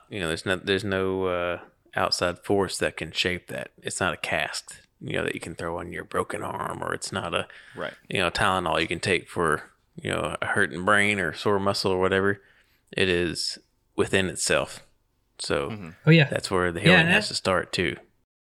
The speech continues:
Speaker 3: That's how I was. You know, I was just trying to, I was just trying to hang in there until my twenty-year retirement. You know, then after that, I was
Speaker 1: Mm-hmm.
Speaker 3: gonna go get help. But, I mean, it got to the point where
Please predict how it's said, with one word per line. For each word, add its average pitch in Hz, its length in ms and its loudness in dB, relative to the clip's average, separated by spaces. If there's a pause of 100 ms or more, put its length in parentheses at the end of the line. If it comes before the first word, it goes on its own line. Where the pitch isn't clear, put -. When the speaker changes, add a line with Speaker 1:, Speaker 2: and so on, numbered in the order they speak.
(340)
Speaker 3:
That's 196 180 4
how 190 160 6
I 196 120 4
was. 135 300 4
You 143 80 4
know, 156 80 4
I 180 160 4
was 180 160 0
just 190 200 -2
trying 185 320 0
to, 143 200 4 (560)
I 190 80 6
was 226 120 6
just 226 140 0
trying 214 180 2
to 185 80 4
hang 196 280 4
in 202 180 4
there 151 380 6 (180)
until 165 600 2
my 165 300 2 (180)
twenty-year 190 400 4
retirement. 160 540 4 (460)
You 147 80 6
know, 143 180 8
then 160 180 6
after 185 200 4
that, 185 160 6
I 180 60 6
was 170 100 4
Speaker 1:
Mm-hmm. 170 100 0
Speaker 3:
gonna 165 80 4
go 160 100 4
get 156 200 4
help. 170 240 4 (240)
But, 156 300 6
I - 760 -4
mean, 165 80 12
it 170 40 6
got 190 180 6
to - 80 -4
the 165 60 2
point 190 360 -4
where 151 460 4